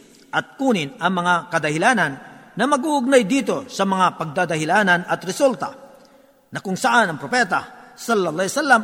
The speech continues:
ay tumatanggap ng, ah, kapahayagan, datapwat sa kabila nito siya ay gumagawa pa rin ng mga kadahilanan. Kaya siya ay nag-iisip at nagpaplano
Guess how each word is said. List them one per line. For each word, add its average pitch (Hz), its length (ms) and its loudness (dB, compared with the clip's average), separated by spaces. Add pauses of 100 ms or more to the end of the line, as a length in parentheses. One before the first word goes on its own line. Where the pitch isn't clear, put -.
ay 165 80 -4
tumatanggap 220 560 0 (340)
ng, 220 300 2
ah, - 420 -6
kapahayagan, 226 640 2
datapwat 240 440 2 (440)
sa - 160 -2
kabila 254 320 0
nito 165 320 -2
siya 202 220 -2
ay 147 80 -6
gumagawa 160 420 -4
pa 151 80 -4
rin 214 220 2
ng 139 80 -6
mga 151 260 -4
kadahilanan. 139 560 -2 (560)
Kaya 180 480 0
siya 196 260 0
ay 156 80 -2
nag-iisip 165 760 -6
at 165 180 -2
nagpaplano 214 580 4